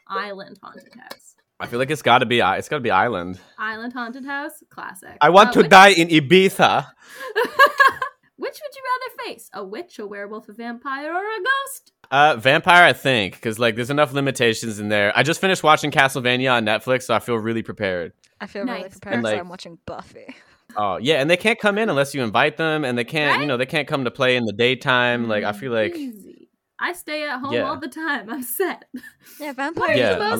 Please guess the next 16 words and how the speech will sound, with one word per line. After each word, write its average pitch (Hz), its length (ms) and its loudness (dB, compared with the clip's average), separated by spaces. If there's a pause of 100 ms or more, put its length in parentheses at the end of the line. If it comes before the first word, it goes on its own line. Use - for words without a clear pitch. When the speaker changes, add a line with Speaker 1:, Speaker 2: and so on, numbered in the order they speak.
Speaker 3:
easy. - 100 -16
Speaker 1:
likely 370 580 -4 (240)
to 330 120 -6
do? 247 400 -10 (200)
Uh, 240 360 -4 (600)
just 415 260 -14 (240)
d-, 247 100 -16
in 247 120 -4
your 233 120 -8
day-to-day, 202 680 -14 (380)
recite 453 720 -8
incantations 330 960 -12
from 240 120 -12
an 240 80 -8
ancient 247 360 -14
book. - 200 -18